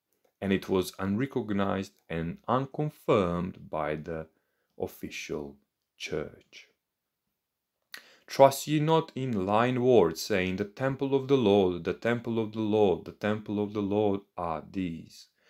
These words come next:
For ye thoroughly amend your ways and your doings." The teachings of the churches prevent people from seeing God's truth. Many believers associate themselves and their experience with God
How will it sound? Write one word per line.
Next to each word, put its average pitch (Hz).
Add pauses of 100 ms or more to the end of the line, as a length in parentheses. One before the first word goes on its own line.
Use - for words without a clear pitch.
(140)
For 143
ye 135
thoroughly 110
amend 110
your 143
ways 78 (140)
and 80
your 101
doings." - (1000)
The 104
teachings 139
of 123
the 127
churches 139
prevent 101
people 127
from 110
seeing 123
God's 110
truth. - (580)
Many 117
believers 104
associate 95
themselves 104
and 101
their 101
experience 104
with 101
God 85